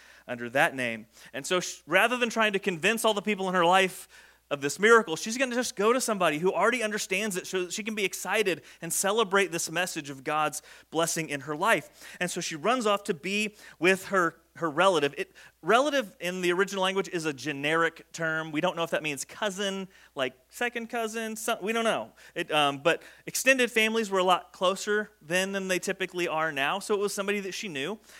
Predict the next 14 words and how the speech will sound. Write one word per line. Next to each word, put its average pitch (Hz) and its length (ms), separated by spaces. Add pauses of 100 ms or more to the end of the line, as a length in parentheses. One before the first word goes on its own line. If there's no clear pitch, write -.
(200)
And 175 180
so 190 180
she 208 380 (240)
goes 226 480 (200)
to 214 340
Elizabeth's 196 580
house, 165 480 (420)
and 170 320 (100)
when 160 200
she 160 180
walks 160 640
into 214 420
Elizabeth's 185 460
house, 170 320